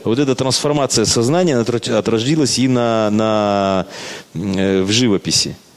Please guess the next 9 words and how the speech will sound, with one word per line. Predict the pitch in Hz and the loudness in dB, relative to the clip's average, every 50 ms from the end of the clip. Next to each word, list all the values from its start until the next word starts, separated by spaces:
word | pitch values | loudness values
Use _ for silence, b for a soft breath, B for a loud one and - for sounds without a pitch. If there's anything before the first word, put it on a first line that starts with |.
| - - - | -18 -10 -8
А | - | -4
трансформация | - 120 113 - - 135 147 185 196 - 170 147 | -2 -2 0 0 0 0 0 0 0 2 2 2
сознания | - 143 123 127 151 156 147 135 | 2 2 2 2 2 2 2 2
была | 127 131 135 131 | 2 2 2 2
колоссальной. | 123 - 139 139 147 143 - 156 139 117 98 87 80 71 | 2 0 0 2 2 2 2 2 2 2 2 0 0 -2
И | 82 | -2
вот | 98 110 110 | -2 -2 0
если | - 139 127 - - 139 | 0 0 0 2 0 2
мы | 139 143 131 | 2 2 0